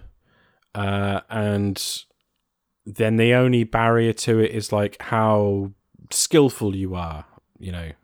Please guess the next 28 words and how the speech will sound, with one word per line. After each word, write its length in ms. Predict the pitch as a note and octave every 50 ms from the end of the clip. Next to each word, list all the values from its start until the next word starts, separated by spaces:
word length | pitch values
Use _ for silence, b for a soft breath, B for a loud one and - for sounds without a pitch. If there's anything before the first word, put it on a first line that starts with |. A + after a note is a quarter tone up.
| _ _
um, 580 | - G2+ F2+ F2 F2 F2 F2 F2 F2+ F2 F2+ - -
like, 240 | G2 G2 - - G#2
uh, 220 | F#2+ F#2 F#2 F#2 - B B B B B B
or 320 | - G#2+ G2+ G2+ G#2+ A2
how 500 | A2+ A#2+ A#2 A2 G#2+ G#2 G#2 G2+ G2 G#2 A2 A2+ -
well 300 | - C3+ A#2+ B2 A2+ G#2+
you 160 | G#2+ G#2+ A2 G#2
can, 180 | - B2 G2+
well, 120 | G#2+ A#2+ A2+
depending 260 | A2+ - D#3+ D#3 C#3+
on 80 | B2+
the 40 | A#2
sort 200 | - - B2+ A2+
of 60 | A2
game, 260 | G#2+ A2+ G#2+ G#2+ G#2 G2
like, 120 | F#2+ F#2
strategy 400 | - - B2+ A#2+ - - A2+ A2
game, 220 | G#2+ A2+ G#2 G2+
it's, 120 | G2+ - -
like, 140 | G2+ F2 G#2+
how, 300 | A2 A2 G#2 G2+ G2+ G2 B B B B B B B B B
how 160 | - A2 G#2+
good 280 | G#2 - - A2 G#2 A2
you 140 | G#2+ G#2
are 260 | G#2+ G2+ G2+ G2+ G2 G2
at, 180 | F#2+ - - _ _ _ _ _ _ _ _ _ _ _ -
you 100 | D#3 A2+
know, 160 | G2 F#2 F#2